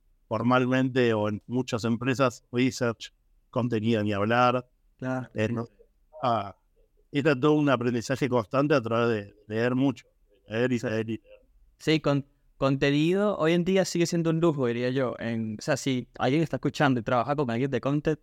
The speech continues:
Speaker 2: es un lujo porque todavía no es algo tan naturalizado en, en todas las empresas. Así que está buenísimo. Em,
Speaker 1: Mira.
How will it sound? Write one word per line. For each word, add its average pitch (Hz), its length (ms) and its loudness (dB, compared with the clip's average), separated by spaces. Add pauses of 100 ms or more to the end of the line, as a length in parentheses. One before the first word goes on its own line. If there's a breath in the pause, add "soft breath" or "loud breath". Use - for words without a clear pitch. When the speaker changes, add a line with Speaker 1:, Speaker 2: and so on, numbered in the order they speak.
Speaker 2:
es 123 100 -10
un 127 160 -4
lujo 143 240 0
porque 127 260 0
todavía 117 420 0
no 131 80 0
es 135 60 -4
algo 127 260 0
tan 131 180 2
naturalizado 113 640 0
en, 123 320 -2
en 113 160 -6
todas 120 200 0
las 123 60 -4
empresas. 110 500 -2
Así 104 160 -4
que 120 100 -2
está 120 160 -2
buenísimo. 120 440 -2 (760)
Em, 135 360 2
Speaker 1:
Mira. 117 300 2